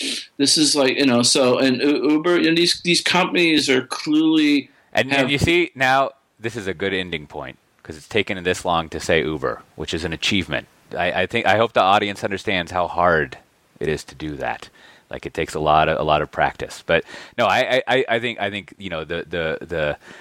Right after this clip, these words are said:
Speaker 2: the elevator pitch is that it is, it is leadership. And so that becomes the question, right? So now, now, uh,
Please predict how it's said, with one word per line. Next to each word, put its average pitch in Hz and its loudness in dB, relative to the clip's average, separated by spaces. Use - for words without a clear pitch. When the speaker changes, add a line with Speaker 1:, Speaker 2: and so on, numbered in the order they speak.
Speaker 2:
the 87 2
elevator 82 4
pitch - -8
is 73 -6
that 76 -2
it 73 -2
is, 76 -4
it 92 0
is 95 4
leadership. 78 -4
And 87 -10
so 123 -2
that 120 4
becomes 107 -4
the 92 -12
question, 101 -2
right? 69 -2
So - -6
now, 85 0
now, 90 2
uh, 78 2